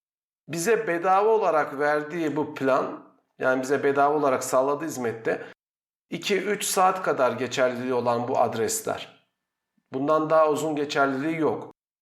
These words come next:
Dolayısıyla siz bu adrese güvenip bir iş modeli geliştiremezsiniz. Burada yapılması maksadı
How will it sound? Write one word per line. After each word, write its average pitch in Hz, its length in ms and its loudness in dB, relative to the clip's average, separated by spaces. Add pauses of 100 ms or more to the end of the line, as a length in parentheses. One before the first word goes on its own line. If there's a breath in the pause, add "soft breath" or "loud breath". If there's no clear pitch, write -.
Dolayısıyla 190 380 2
siz 165 220 -6
bu 180 80 2
adrese 175 340 0
güvenip 180 460 -4
bir 180 80 -8
iş 180 280 -2
modeli 175 380 0
geliştiremezsiniz. 160 1000 0
Burada 175 200 -2
yapılması 180 580 0
maksadı 170 720 -2